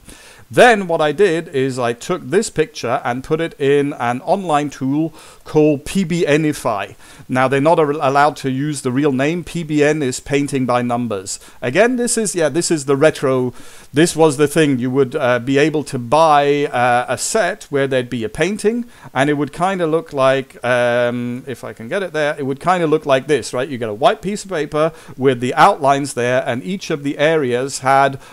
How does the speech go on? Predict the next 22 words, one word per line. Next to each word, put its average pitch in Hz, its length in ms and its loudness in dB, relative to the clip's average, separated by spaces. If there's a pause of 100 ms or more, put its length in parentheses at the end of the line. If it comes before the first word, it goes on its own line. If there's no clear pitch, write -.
(120)
a 135 80 2
number, 135 500 2
and 117 200 -2
the 113 60 -4
number 143 400 2
corresponded 131 800 -2
to 131 120 -8
one 120 200 -4
of 107 80 -10
the 123 80 -12
colors. 220 420 0
You 160 60 -6
got 147 180 -4
the 127 80 -4
little 120 200 -8
colors, 196 360 -4
a 139 60 -6
brush, 156 340 -2
and 127 120 -4
you 131 100 -4
would 127 160 -2
just 120 260 -6